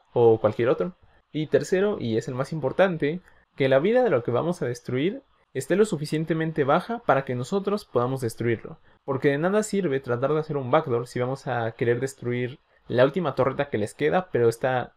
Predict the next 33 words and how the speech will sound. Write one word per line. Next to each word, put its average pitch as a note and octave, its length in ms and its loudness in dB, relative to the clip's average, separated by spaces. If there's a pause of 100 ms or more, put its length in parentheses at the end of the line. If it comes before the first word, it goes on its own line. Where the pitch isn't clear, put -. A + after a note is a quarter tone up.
(200)
completa C3+ 540 0
de A2 100 2
vida. G#2 300 -6 (340)
Porque D3 220 2
lo D#3 80 2
único G3+ 200 0
que - 80 -2
haremos C#3+ 240 0
será C3 160 0
desperdiciar C#3 500 -2
recursos F3+ 640 0
para B2 180 2
llegar A2 380 2
hasta B2 300 -4
allá, C#3+ 340 0 (340)
y C3+ 140 -6
tiempo, D3+ 500 0
porque C3+ 240 0
no D#3 140 0
lo G#3+ 80 4
vamos F#3 240 0
a D#3 60 -6
terminar A#2+ 340 -2
tirando, B2 500 -4 (280)
o A#2+ 80 2
al A2+ 60 4
menos D3+ 220 0
si E3 80 -2
no A2 80 0
estamos B2 300 0
lo E3 60 -4
suficientemente G#2+ 640 -6
fuertes. - 400 -4